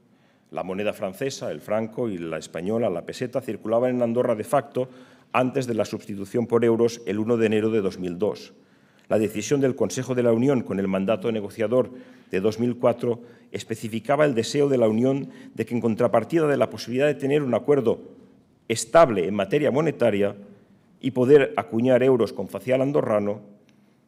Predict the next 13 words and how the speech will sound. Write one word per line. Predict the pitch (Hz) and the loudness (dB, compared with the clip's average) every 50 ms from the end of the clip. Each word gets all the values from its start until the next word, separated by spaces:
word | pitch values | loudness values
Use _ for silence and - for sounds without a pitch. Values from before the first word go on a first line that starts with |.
| _ _ _ _ _ _ _ - | _ _ _ _ _ _ _ -4
Andorra | - 123 120 117 135 131 135 139 | -2 0 2 2 2 4 4 2
se | 131 - 143 - | 0 -2 -4 -4
comprometiera | - 120 98 123 117 113 104 - - 131 135 135 131 | -4 -2 0 0 0 0 0 0 2 2 4 4 4
a | 123 | 4
adoptar | 113 101 95 - - - 131 139 | 2 0 -2 0 2 2 2 2
la | 143 120 107 | 2 0 0
normativa | 107 110 104 107 104 104 120 131 131 | 0 0 0 -2 -2 -2 0 0 2
bancaria | 123 117 110 95 - 104 104 110 | 2 2 0 0 0 0 0 0
y | 110 107 | -2 -4
financiera | - 101 98 92 92 - 101 98 98 98 | -4 -4 -4 -4 -4 -4 -2 0 0 0
de | 98 90 | 0 -2
la | 87 85 | -4 -4
comunidad. | - 92 95 85 87 85 85 71 - | -8 -8 -10 -10 -10 -10 -10 -12 -14